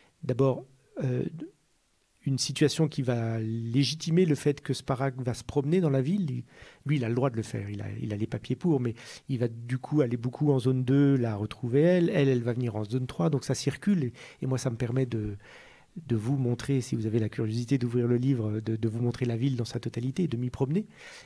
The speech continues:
Et puis, euh, et puis ça permettait aussi de les,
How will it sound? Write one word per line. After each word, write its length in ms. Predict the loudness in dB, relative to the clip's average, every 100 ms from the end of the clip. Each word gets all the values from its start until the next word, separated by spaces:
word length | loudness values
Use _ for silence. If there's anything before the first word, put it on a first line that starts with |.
| _
Et 120 | -2
puis, 380 | -2 -2 2 4
euh, 560 | 6 6 4 2 0 0
et 80 | -2
puis 160 | -4 -2
ça 120 | -2
permettait 440 | 0 0 2 2
aussi 420 | 2 0 -2 -2
de 120 | 0 0
les, 500 | 2 2 2 0